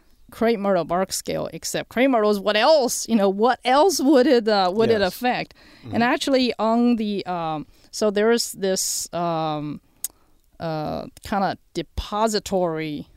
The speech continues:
Speaker 1: uh, a website. It's called ScaleNet. So on
Speaker 2: Oh.
Speaker 1: the sc-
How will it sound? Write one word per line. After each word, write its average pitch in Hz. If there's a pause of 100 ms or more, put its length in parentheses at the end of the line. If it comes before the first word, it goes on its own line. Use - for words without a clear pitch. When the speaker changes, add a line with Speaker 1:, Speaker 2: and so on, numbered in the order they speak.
(260)
Speaker 1:
uh, 147 (380)
a 170
website. 170
It's 170
called 170
ScaleNet. 233 (120)
So 233
on 254
Speaker 2:
Oh. 269
Speaker 1:
the 240
sc- -